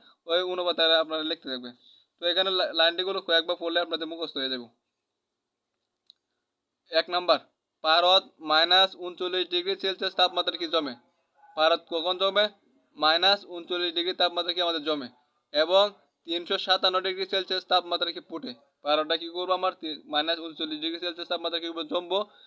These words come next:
মানে বরফ হয়ে পরিবর্তন হইব এবং কি তিনশো সাতান্ন ডিগ্রি সেলসিয়াস তাপমাত্রা কি করবো? ফুটতে শুরু করবো। সুতরাং তাপমাত্রা দীর্ঘ পরি-, এটা কি আমার মাইনাস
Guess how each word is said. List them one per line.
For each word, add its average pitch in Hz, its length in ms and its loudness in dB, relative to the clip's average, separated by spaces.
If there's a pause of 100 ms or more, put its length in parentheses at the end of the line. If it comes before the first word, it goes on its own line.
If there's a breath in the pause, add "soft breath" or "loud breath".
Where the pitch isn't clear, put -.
(180 soft breath)
মানে 165 200 -2
বরফ 175 280 4
হয়ে 170 100 2
পরিবর্তন 180 360 -2
হইব 185 140 0 (120)
এবং 165 340 -2
কি 180 120 2 (580)
তিনশো 170 360 0
সাতান্ন 185 360 2
ডিগ্রি 180 180 -2
সেলসিয়াস 190 280 -4
তাপমাত্রা 180 380 0
কি 180 100 -12
করবো? 180 260 -2
ফুটতে 175 260 -8
শুরু 170 180 -8
করবো। 143 220 -8 (1600)
সুতরাং 196 460 2
তাপমাত্রা 185 540 4
দীর্ঘ 170 260 -2
পরি-, 165 320 0
এটা 160 100 -4
কি 180 80 0
আমার 175 160 4
মাইনাস 165 560 4